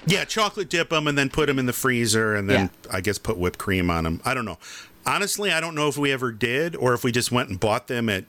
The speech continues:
Speaker 1: at Cedar Point. Or I don't, I don't remember that part about it. I just remember that our secret society wasn't terribly secret because we had our meetings at the kitchen table. So,
Speaker 2: Yeah.
Speaker 1: uh,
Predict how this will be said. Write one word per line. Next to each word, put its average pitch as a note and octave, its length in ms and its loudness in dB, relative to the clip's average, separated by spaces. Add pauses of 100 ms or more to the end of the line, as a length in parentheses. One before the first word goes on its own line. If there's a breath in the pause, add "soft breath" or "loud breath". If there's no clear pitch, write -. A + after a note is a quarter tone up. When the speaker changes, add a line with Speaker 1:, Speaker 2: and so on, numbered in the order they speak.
(380)
Speaker 1:
at F2+ 180 -2
Cedar F#2 300 0
Point. C3+ 480 0 (340)
Or G2+ 160 -2
I D3 120 0
don't, D3 180 -6 (100)
I C3 120 -2
don't D#3+ 200 0
remember C#3 440 -2
that C3+ 200 0
part C3+ 240 0
about C3+ 280 0
it. D3 140 -4 (300 loud breath)
I C3 80 0
just D#3+ 160 2
remember D3+ 300 0
that C3 80 2
our B2 80 2
secret C3+ 320 0
society C3+ 480 0 (140)
wasn't B2+ 280 0
terribly A#2+ 400 0
secret A#2 460 0
because G#2+ 400 0
we A2 140 2
had A2+ 100 0
our G#2 80 0
meetings G#2+ 360 -2
at F2 60 -6
the - 60 -10
kitchen G2 300 -6
table. - 380 -2
So, C3+ 80 0
Speaker 2:
Yeah. G#2+ 340 0 (420 loud breath)
Speaker 1:
uh, D#2+ 480 -2